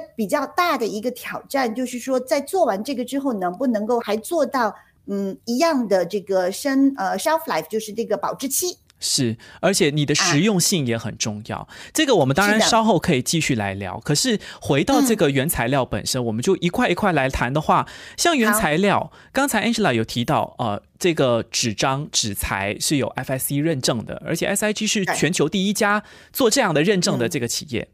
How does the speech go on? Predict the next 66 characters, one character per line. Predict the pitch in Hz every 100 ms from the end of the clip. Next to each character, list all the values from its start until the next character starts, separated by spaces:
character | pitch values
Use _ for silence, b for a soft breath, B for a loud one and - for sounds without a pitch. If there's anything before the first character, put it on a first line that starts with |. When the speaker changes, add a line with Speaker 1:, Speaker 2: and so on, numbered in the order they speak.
| B
Speaker 1:
嗯。 | B B B
Speaker 2:
呃， | - 113 107 -
这 | 220
个 | 190
塑 | 180 233
料 | 208 143
其 | 117 151
实 | 160
也 | 160
有 | 151
可 | - - 123
降 | - 170
解 | -
的 | -
塑 | - 117
料 | 107 95
了。 | - - B B
Speaker 1:
嗯。 | 165
Speaker 2:
呃， | 175
铝 | 185
箔 | 170 160 202
可 | 208 165
能 | 151 190
没 | 170 175 226
有 | 262 160
那 | 214
么 | 196
环 | 170 131 135 190
保， | 180 120
Speaker 1:
嗯。 |
Speaker 2:
可 | - 131
是 | 185
它 | -
也 | 190 120
是 | 151
其 | - 131
中 | 131 147
一 | 170
种 | 143 90
材 | - - 95
质。 | 101 - 117 B B B -
那 | 294
么 | 269
到 | 302
底 | 269 160
哪 | 196 113
一 | 226
种 | - 110
材 | - - 95 113
质 | - 151 - B B B
的 | 156
选 | 151 - 143 101 95
用 | 175 151 - b
是 | - 233
最 | - 254
符 | 190 - 127 180
合 | 131 113
所 | 131 107
谓 | 123 135
的 | 113
绿 | 165 151
色 | - 127
生 | - 113
态 | - 120 95
的 | 80
呢？ | -